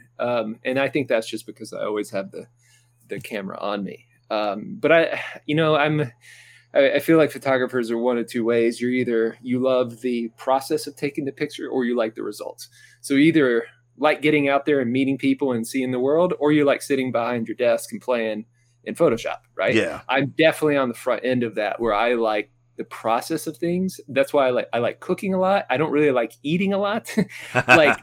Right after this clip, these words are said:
Speaker 2: <laughs>
Speaker 1: eating, I try to eat as fast as possible, but I'll spend two hours making dinner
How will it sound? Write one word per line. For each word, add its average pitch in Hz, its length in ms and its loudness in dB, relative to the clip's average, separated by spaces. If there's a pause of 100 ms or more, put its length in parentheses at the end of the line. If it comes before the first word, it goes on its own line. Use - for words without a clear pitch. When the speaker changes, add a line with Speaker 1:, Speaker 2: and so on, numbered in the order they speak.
Speaker 2:
<laughs> - 100 -20
Speaker 1:
eating, 196 340 6
I 151 80 6
try 156 180 4
to 143 80 4
eat 143 160 2
as 131 100 0
fast 131 280 -2
as 123 100 -6
possible, 147 380 0
but 143 160 0
I'll 131 100 4
spend 120 300 -6
two 123 180 0
hours 113 260 -2
making 117 420 -4
dinner - 340 -16